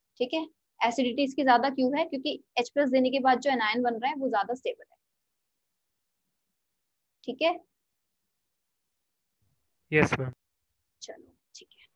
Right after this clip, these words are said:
Speaker 1: तो बाकी अब हम कुछ points लिख लेते हैं कि जो anion जो बनता है, जो conjugate, मैं एक लिखती हूँ एचए giving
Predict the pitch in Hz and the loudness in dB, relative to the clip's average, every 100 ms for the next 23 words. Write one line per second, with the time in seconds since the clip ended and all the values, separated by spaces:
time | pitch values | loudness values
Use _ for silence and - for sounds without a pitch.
0 | _ _ _ _ _ _ _ _ _ _ | _ _ _ _ _ _ _ _ _ _
1 | _ _ _ _ _ _ _ _ _ - | _ _ _ _ _ _ _ _ _ -20
2 | _ _ _ _ _ _ _ _ _ _ | _ _ _ _ _ _ _ _ _ _
3 | - 285 294 277 269 233 240 277 285 240 | 2 4 4 2 4 6 4 0 2 2
4 | 240 277 285 269 - _ - 294 - 262 | 4 4 2 2 -8 _ -4 -4 2 4
5 | 262 277 277 262 226 254 262 277 302 - | 4 2 0 2 2 2 2 2 0 0
6 | 240 226 240 262 247 180 - - 196 226 | 0 2 2 2 2 0 -6 -10 -8 -4
7 | 233 220 226 233 247 240 _ _ _ _ | -2 -2 -4 -2 -2 -4 _ _ _ _
8 | _ _ _ _ _ _ _ - _ _ | _ _ _ _ _ _ _ -20 _ _
9 | 220 214 220 226 - 208 208 - 233 - | -12 -8 -8 -8 -10 -10 -12 -10 -8 -8
10 | - - - 233 294 - _ _ _ _ | -10 -10 -4 -4 -4 -8 _ _ _ _
11 | _ _ - 208 208 220 277 | _ _ -8 -6 -4 -4 -6